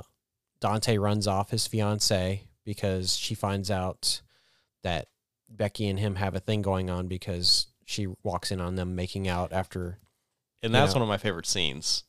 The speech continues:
Speaker 2: is, is that one, because she walks in with a cake saying, like, you know, going, going away cake or something like that,
Speaker 1: Mm-hmm.
Speaker 2: wearing a dress for Dante. And as soon as she walks in, uh, uh, Becky and Dante have, like, confessed their love for each other, so they're making out or something.
Speaker 1: Yep.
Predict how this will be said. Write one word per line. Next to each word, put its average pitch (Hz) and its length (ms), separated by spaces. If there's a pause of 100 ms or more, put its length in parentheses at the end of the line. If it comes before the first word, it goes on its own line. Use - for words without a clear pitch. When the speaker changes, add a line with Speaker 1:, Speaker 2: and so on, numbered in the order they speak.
(120)
Speaker 2:
is, 85 120 (120)
is 92 160
that 101 220
one, 85 160
because 92 360
she - 180
walks 123 340
in 107 160
with 98 160
a 78 100
cake - 480
saying, 98 180
like, 85 200
you 95 80
know, 87 120
going, 95 520
going 95 240
away 92 260
cake - 280
or - 40
something 92 240
like 123 120
that, 92 160
Speaker 1:
Mm-hmm. 110 80
Speaker 2:
wearing 92 160
a 87 40
dress 90 340
for - 140
Dante. 90 500 (300)
And 120 80
as 110 80
soon 123 80
as 107 60
she 117 80
walks 101 300
in, 92 320
uh, 82 240 (500)
uh, 69 120
Becky 101 460
and 85 220
Dante 87 360
have, 85 140
like, 85 140
confessed - 360
their 90 100
love 85 160
for - 80
each 87 120
other, 92 140
so - 160
they're 90 80
making 85 260
out 82 180
or 80 60
something. 85 420 (100)
Speaker 1:
Yep. 98 160